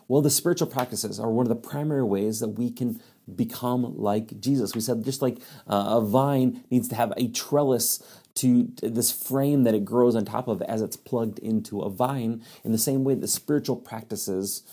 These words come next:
help us to become like Jesus. We've talked about how we just can't have unintentional spiritual formation.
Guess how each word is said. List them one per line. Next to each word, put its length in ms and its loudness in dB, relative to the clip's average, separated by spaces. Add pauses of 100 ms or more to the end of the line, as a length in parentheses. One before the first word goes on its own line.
(340)
help 460 -2
us 340 2
to 320 0
become 460 -2
like 320 -6
Jesus. 440 -6 (500)
We've 120 2
talked 220 0
about 140 -6
how 100 2
we 160 2
just 200 -4
can't 200 -4
have 320 -2
unintentional 760 -2
spiritual 400 -6
formation. 460 -4